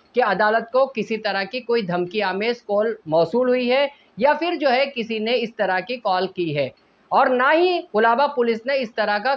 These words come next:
किसी भी किस्म का कोई मामला दर्ज किया है। अलबत्ता इस मामले में जज ने भी नोटिस लिया है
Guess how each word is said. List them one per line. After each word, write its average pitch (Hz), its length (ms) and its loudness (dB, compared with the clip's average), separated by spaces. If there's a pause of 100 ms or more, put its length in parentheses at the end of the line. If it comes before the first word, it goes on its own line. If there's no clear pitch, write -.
(120)
किसी 220 280 -4
भी 220 120 -4
किस्म 214 340 -4
का 254 180 -2
कोई 285 200 0
मामला 220 400 0
दर्ज 254 260 0
किया 170 240 0
है। 139 180 -4 (260)
अलबत्ता 247 520 2 (840)
इस 247 200 0
मामले 262 320 2
में 277 160 2
जज 196 220 0
ने 240 120 2
भी 277 100 0
नोटिस 269 380 0
लिया 262 180 0
है 285 220 -2